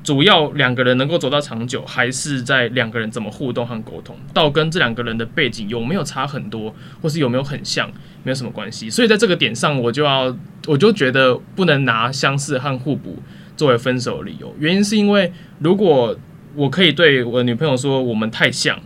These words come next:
或者我们太不像，所以我们不适合在一起，那我们当初根本就不会在一起。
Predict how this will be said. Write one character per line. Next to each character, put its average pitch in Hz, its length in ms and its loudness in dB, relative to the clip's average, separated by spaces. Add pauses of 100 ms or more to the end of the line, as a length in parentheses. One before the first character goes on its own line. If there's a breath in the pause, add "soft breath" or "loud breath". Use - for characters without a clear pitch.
(140)
或 147 60 -6
者 143 60 0
我 123 60 0
们 104 160 -6
太 156 180 -2
不 113 160 -8
像， 120 260 -4
所 135 120 -4
以 123 40 -4
我 - 20 -4
们 110 120 -4
不 120 160 -10
适 131 140 -2
合 113 40 0
在 110 200 0
一 95 40 -6
起， - 160 -12 (360 loud breath)
那 180 100 0
我 143 40 2
们 113 120 -2
当 139 240 0
初 139 180 0
根 127 140 -2
本 110 80 -2
就 120 80 -4
不 113 140 -8
会 104 80 -8
在 98 160 -6
一 - 40 -10
起。 - 200 -10